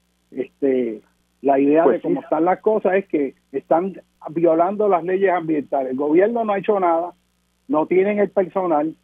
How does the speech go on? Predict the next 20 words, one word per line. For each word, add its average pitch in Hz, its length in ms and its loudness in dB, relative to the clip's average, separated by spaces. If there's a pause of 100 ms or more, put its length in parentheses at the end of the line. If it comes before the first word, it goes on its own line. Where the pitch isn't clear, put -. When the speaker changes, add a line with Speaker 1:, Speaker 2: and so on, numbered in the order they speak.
(340)
Speaker 1:
están 170 400 -2
destruyendo 196 720 0
áreas 190 240 2
ambientales 170 720 0
bien 165 220 2
importantes, 147 760 -2
están 170 320 -2 (420)
haciendo 190 560 0
cambios 202 480 0
que 165 100 -2
van 151 140 -4
a 175 60 0
afectar 185 500 0
a 196 60 0
otras 180 240 -4
comunidades, 175 800 2 (320)
este, 135 1000 -2
este, 139 340 -2
río 180 260 4
abajo, 175 500 0